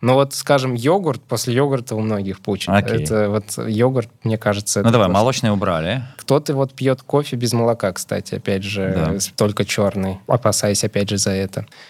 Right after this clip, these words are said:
Speaker 1: Определённые виды фруктов.
Speaker 2: Мгм.
Speaker 1: Груши, яблоки, вот это может, э, сказаться.
Speaker 2: Спровоцировать,
Speaker 1: Но
Speaker 2: да?
Speaker 1: это индивидуально
Speaker 2: Мгм,
Speaker 1: обязательно.
Speaker 2: мгм.
Speaker 1: Я стараюсь есть там мучное какое-нибудь, знаю, что это такое,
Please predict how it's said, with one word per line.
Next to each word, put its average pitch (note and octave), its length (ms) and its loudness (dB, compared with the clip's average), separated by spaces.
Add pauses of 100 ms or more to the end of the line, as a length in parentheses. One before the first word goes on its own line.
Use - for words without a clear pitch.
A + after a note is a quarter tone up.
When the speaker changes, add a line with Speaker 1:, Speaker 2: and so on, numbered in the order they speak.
(260)
Speaker 1:
Определённые C3 580 4
виды C3 220 0
фруктов. - 500 -4 (380)
Speaker 2:
Мгм. G#2 160 2
Speaker 1:
Груши, C#3 400 4
яблоки, A#2+ 560 2
вот G#2 240 0
это A#2 240 0
может, G2+ 560 -4
э, F#2+ 340 -2
сказаться. F#2+ 540 -4
Speaker 2:
Спровоцировать, A#2+ 520 4
Speaker 1:
Но C3 120 4
Speaker 2:
да? A#2+ 120 -2
Speaker 1:
это B2+ 380 0 (160)
индивидуально G2+ 760 -2
Speaker 2:
Мгм, G2+ 60 -2
Speaker 1:
обязательно. F2 540 0
Speaker 2:
мгм. F#2+ 200 0 (340)
Speaker 1:
Я B2 200 6
стараюсь A#2 360 2
есть G#2+ 140 -2
там A2 140 2
мучное D#3+ 500 2
какое-нибудь, A2+ 560 -2
знаю, G#2+ 320 0
что - 220 -4
это G#2 180 -4
такое, G2+ 340 -2